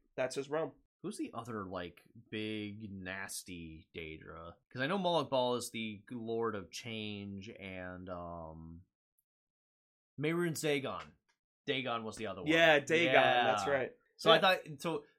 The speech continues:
Speaker 2: it's no, yeah, 'cause so it's Dagon's, uh, realm was Oblivion, I thought.
Speaker 1: So Oblivion,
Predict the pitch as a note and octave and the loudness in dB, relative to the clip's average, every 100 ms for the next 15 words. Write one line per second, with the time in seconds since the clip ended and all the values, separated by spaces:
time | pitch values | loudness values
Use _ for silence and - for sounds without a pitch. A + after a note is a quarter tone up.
0 | _ D3+ C#3 - D3+ D3 D3 F3+ C3 G#2+ | _ -8 -6 -6 -4 -4 -2 2 2 0
1 | C#3 D#3 C#3+ C#3 C3+ E3 F#3 D#3 C3 G#2+ | -4 -4 -4 -6 -2 -2 -2 -2 0 -2
2 | G2 G2 - A2+ A2 G2+ G2 F#2 F#2 F#2 | -6 -10 -10 -4 -2 -2 -2 -4 -6 -10
3 | _ _ B2+ A#2 G#2 F#2+ F#2+ F2+ F2 F#2 | _ _ -10 -6 -4 -6 -10 -12 -12 -12
4 | F2 D#2 C#2+ - - - - - D3+ C#3 | -12 -12 -12 -10 -10 -10 -12 -4 2 2
5 | C3+ E3+ D#3 B2+ C3+ | 2 -2 0 0 -2